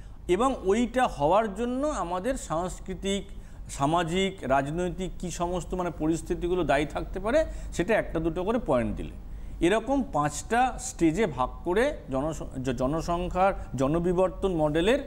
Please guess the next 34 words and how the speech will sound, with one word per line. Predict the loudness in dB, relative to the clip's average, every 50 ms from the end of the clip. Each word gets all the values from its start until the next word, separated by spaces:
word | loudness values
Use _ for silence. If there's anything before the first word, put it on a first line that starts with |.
| -8 -10 -10 -10 -10 -10 -10 -4 -4
এই | -4 0 2
তত্ত্বটা | 2 2 2 0 -2 -2 2 2 2
যদি | 2 0 2 2
আলোচনা | 2 2 2 0 -2 -2 -2 -2 -2
করে | -2 -2 -2 -2
দাও, | 2 4 4 4 2 0 -4 -8 -10 -6
তাহলে | -4 -4 -4 -4
তুমি | -4 -4 -4 -6 -6
সুন্দর | -6 -6 -4 -4 -2 -2 0 0
নম্বর | 0 0 0 -2 -4 -6 -8
পাবে। | -10 -12 -12 -12 -12 -12 -12 -10 -12 -8 -2 -2 0
এটা | 2 2 2
নিয়ে | 4 4 4 4
একদম | 6 4 4 2 2 0 0 2 2 2
মানে | 2 2 2 2
দুশ্চিন্তা | 2 2 0 0 -2 0 0 0 0 2 0
করো | 0 0 2 0 2
না, | 2 2 2 0 0 -4 -8 -8 -4
এটা | -2 0 0 0
পারবে | 2 4 4 4 4 2 0 0
না, | 0 2 0 0
এটা | 2 0 0
টাফ, | 0 2 4 4 4 4 4 0 -2
এটা | -8 -8 -6
শক্ত, | -4 -2 -2 -2 -2 -2 -4 -2
এরকম | 0 0 0 -2 -2 -4 -4
কোনো | -4 -2 0 2 2
ব্যাপার | 2 2 0 -2 -6
না। | -6 -6 -8 -8 -8 -8 -10 -10 -10 -10 -10 -8 -2 0
হলো? | 0 0 0 -2 -4 -8 -10 -10 -12 -12 -12 -10 -10 -10 -10 -10 -10 -10 -10 -10 -10 -8 -4 0
আচ্ছা, | 0 0 0 -2 -6 -4 -6 -6 -8 -10 -10 -8 -8 -8 -8 -8 -8 -8 -8 -8 -8 -8 -8 -8 -8 -8 -8 -8 -8 -8 -8 -8 -8 -6 -6 -6 -6 -6 -6 -8 -6 -6 -6 -6 -4 0
এরপরে | 2 2 2 2 2 2 4 4
আমরা | 2 4 4 4 4
আসি, | 4 2 0 -4 -4 -4 -6